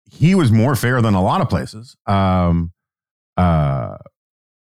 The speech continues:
because, I mean, I, I, I've made this point many times since, you know, like, there, I think you can wi-, I think it's very easy to wildly overstate my influence as a quote unquote public intellectual.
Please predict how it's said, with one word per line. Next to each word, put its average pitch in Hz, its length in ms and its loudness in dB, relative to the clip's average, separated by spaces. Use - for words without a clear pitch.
because, 104 880 0
I 95 40 2
mean, 95 260 2
I, - 60 -8
I, 92 540 -4
I've 90 80 2
made 101 160 2
this 90 140 -2
point 95 240 -2
many 95 200 2
times 85 340 -2
since, 98 260 0
you 107 80 0
know, 98 80 0
like, 98 220 -4
there, 110 180 -2
I 113 80 0
think 117 160 4
you 107 80 2
can 92 180 2
wi-, 95 460 0
I 101 60 -2
think 98 120 2
it's 90 100 0
very 113 260 0
easy 101 460 0
to 90 80 -2
wildly 90 580 0
overstate 90 600 -2
my 85 220 0
influence 92 520 -2
as 78 100 -2
a 76 100 -4
quote 85 180 -4
unquote 85 320 -4
public 82 260 -4
intellectual. 85 640 -2